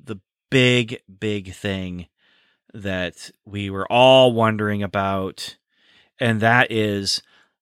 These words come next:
the Darkhold is just a copy. And so that means that the Darkhold from Agents of shield does not negate the Darkhold here. That's what everyone's talking about when they're talking about this movie. And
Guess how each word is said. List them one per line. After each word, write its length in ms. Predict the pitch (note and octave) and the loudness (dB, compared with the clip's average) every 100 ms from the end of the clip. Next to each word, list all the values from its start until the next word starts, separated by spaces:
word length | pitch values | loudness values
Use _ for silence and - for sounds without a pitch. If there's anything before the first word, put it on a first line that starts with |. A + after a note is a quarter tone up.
| _ _ _ | _ _ _
the 160 | A#2 A#2+ | -6 -4
Darkhold 480 | C#3+ F3 A#3+ C#4+ A#3 | 2 2 2 0 2
is 140 | C#3+ | 2
just 200 | - F3 | 0 0
a 40 | - | -2
copy. 560 | - A2+ - C#4+ D4 _ _ _ - - - | -4 -4 0 0 0 _ _ _ -20 -20 -2
And 80 | E3 | 0
so 120 | - D#3+ | 4 6
that 300 | E3 A#3+ A#3+ | 6 6 6
means 400 | E3+ C#3+ B2+ - | 6 6 4 2
that 120 | D#3 | 2
the 80 | D3+ | 4
Darkhold 440 | F3 A3+ A3+ A3 | 6 6 6 2
from 140 | E3+ E3 | 2 2
Agents 300 | F3+ E3+ F3 | 2 2 0
of 60 | |
shield 600 | - - G#3 D3 B2+ A#2 - _ _ _ _ | 2 4 6 8 6 4 -4 _ _ _ _
does 260 | F#3 D#3 C3+ | 2 2 0
not 440 | D3 F3+ G3 G3+ _ | 4 6 6 4 _
negate 680 | E3+ E3+ B2 C#3 B2+ A2+ - - _ | 2 2 4 2 2 -2 -8 -20 _
the 60 | - | -4
Darkhold 640 | A#2+ B2+ B2+ - B2 A2+ - _ _ | 2 2 2 2 2 2 -4 _ _
here. 400 | - A2+ - - _ _ _ _ _ _ _ _ | -6 -4 -4 -10 _ _ _ _ _ _ _ _
That's 260 | D#3+ D#3+ - | 4 4 4
what 120 | D#3 | 2
everyone's 400 | D#3+ F#3+ F#3+ D#3+ | 6 6 6 4
talking 340 | - C#3+ C3 B2+ | 6 6 6 4
about 460 | A#2 A#2+ A#2 A#2 | 4 6 6 4
when 120 | - A2+ | 0 -4
they're 100 | A2 | -4
talking 320 | B2 A#2 A#2 | -2 -2 -2
about 160 | A2 | -2
this 140 | A2 - | -2 -6
movie. 460 | G#2 G2+ G2+ G2 - _ - _ _ _ | -4 -2 -2 -4 -8 _ -20 _ _ _
And 560 | A#2+ A2+ G#2 G#2 G2+ | -2 2 2 0 -4